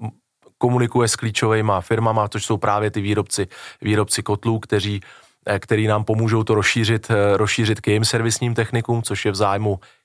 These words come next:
jejich, aby používali kvalitní, kvalitní přístroje a našich samozřejmě taky, aby používali ty Testo.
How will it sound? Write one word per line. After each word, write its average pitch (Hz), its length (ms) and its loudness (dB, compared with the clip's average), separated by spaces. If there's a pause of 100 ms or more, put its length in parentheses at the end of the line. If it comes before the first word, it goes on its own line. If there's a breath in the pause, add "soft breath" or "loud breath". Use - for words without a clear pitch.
(120)
jejich, 107 420 2
aby 107 160 0
používali 104 500 2
kvalitní, 104 500 0 (360 loud breath)
kvalitní 107 560 0 (120)
přístroje 110 640 2
a - 100 -2
našich 104 380 -2
samozřejmě 104 400 0
taky, 101 280 0
aby 104 140 2
používali 104 460 2
ty 101 100 -2
Testo. 110 440 0